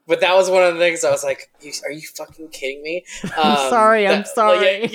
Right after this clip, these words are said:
Speaker 1: yeah, no, that one was, no, that one. And then also, too, when Roger's running away from Ace,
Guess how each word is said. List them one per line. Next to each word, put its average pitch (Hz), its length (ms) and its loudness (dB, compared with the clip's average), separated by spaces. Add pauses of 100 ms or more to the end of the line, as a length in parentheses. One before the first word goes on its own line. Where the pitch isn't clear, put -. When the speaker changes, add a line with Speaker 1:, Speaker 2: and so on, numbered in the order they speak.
(160)
Speaker 1:
yeah, 190 60 0
no, 196 160 4
that 196 180 2
one 196 180 2
was, 190 240 2
no, 180 160 2
that 160 200 2
one. 185 240 2 (240)
And 180 120 -2
then 202 140 0
also, 185 320 2
too, 175 240 -4
when 151 160 -4
Roger's 143 420 -2
running 139 220 -2
away 135 200 0
from 127 200 -12
Ace, 123 540 -2